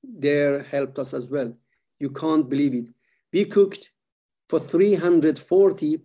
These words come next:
plus staff, and amazing.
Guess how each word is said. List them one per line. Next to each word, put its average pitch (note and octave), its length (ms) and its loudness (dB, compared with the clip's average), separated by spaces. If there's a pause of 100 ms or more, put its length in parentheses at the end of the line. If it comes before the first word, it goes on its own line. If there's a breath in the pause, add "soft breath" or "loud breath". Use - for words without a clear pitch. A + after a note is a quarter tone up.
(120)
plus F#3+ 400 2 (120)
staff, C3 500 -4 (760)
and C#3+ 560 -6 (600)
amazing. D3 640 -2